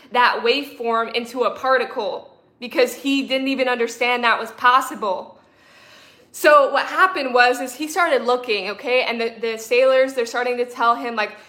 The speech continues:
you know, "This is what it looks like. This is how ships work, blah, blah, blah." And so he starts, like, squinting his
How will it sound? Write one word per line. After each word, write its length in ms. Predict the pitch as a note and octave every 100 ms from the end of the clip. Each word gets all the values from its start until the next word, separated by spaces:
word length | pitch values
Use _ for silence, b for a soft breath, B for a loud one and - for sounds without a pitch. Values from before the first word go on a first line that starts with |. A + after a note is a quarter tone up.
| B B _
you 120 | A#3
know, 240 | A3+ G3+ G3
"This 200 | B3 C#4+
is 100 | C4+
what 140 | C#4
it 80 | C4
looks 340 | B3 B3+ -
like. 300 | B3 A#3 A#3
This 160 | G#3+ -
is 80 | A#3+
how 200 | C4 B3+
ships 420 | - C4 B3 -
work, 480 | A3 A#3 A#3 A#3 B B B
blah, 180 | G#3 G#3+
blah, 240 | A#3 B3 A#3+
blah." 260 | A#3+ A3+
And 120 | A3+ A3+
so 80 |
he 180 | B3+ C4+
starts, 280 | C4+ C4 C4+
like, 140 | A3+
squinting 360 | - - C4+ C4+
his 160 | B3+